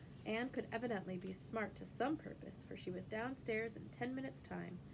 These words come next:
with her clothes neatly on, her hair brushed and braided, her face washed, and a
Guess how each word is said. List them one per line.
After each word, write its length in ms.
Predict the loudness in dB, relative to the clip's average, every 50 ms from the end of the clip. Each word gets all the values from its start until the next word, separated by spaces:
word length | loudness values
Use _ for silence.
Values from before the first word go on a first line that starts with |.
| -10 -10 -12 -10 -8 -8
with 100 | -2 0
her 100 | 0 0
clothes 440 | 0 2 2 4 4 4 4 2 0
neatly 320 | -2 -2 -2 -2 0 0
on, 300 | 2 2 2 0 0 -2 -2 -4
her 80 | -6
hair 280 | -2 2 4 4 4 4
brushed 360 | 2 2 0 0 0 -2 -4
and 160 | -4 -4 -2
braided, 380 | 0 2 2 2 2 0 -2 -4 -6 -10 -12 -12 -12 -12 -12 -6 -6
her 80 | -6 -4
face 400 | 2 4 6 6 6 4 0 2
washed, 400 | 2 2 2 2 0 -2 -6 -8 -6
and 100 | -6 -6
a 60 | -6